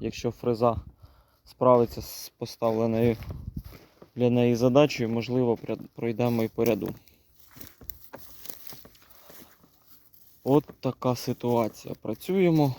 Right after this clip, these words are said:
роботи досить багато. Як завжди, часу, звичайно, немає, але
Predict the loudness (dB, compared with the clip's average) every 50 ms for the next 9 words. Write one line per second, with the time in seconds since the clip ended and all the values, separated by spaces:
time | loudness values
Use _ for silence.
0 | -8 -6 -4 -4 -4 -2 -4 -4 -4 -6 -8 -6 -6 -6 -8 -10 -10 -4 -4 -2
1 | 0 2 2 2 0 -2 -10 -10 -12 -16 -20 -20 -18 -18 -18 -18 -18 -18 -20 _
2 | _ _ _ _ _ _ -20 -20 _ _ _ -20 -20 -20 _ _ _ _ _ _
3 | _ -20 -20 -20 -18 -14 -6 -2 0 0 0 0 0 -2 -2 0 0 -2 -2 -2
4 | 0 2 0 0 0 -2 -8 -8 -6 -6 -6 -4 -2 -2 -2 -2 -4 -6 -4 -4
5 | -2 -2 0 0 -2 -2 -4 -2 2 2 2 2